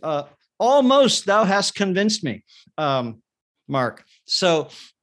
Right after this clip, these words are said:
uh, he's basically saying, uh, that, yes, there is, there is one right faith or one faith that gets more of it right than any other. And he thinks that faith is,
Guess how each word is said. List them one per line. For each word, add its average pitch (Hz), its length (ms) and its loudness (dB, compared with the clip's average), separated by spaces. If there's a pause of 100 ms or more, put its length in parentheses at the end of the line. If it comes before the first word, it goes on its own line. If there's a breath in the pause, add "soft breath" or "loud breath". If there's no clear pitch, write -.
(840)
uh, 151 440 0 (760 loud breath)
he's 214 400 -2
basically 180 520 -2
saying, 156 640 -2 (220)
uh, 135 380 -6
that, 156 400 -4 (880 soft breath)
yes, 214 360 -2
there 196 220 -4
is, 175 300 -4 (360)
there 180 300 -4
is 170 320 -4 (360)
one 190 440 -4
right 170 360 -4 (560)
faith 156 340 -4
or 151 160 -4
one 180 220 -2
faith 160 340 -6
that 135 140 -8
gets - 400 -8 (200)
more 170 300 0
of 143 80 -4
it 143 40 -2
right 147 300 -4
than 135 160 -2
any 131 240 -4
other. 123 240 -4
And 139 120 -4
he 147 140 -6
thinks 131 300 -8
that 123 220 -10
faith 131 260 -6
is, 131 300 -10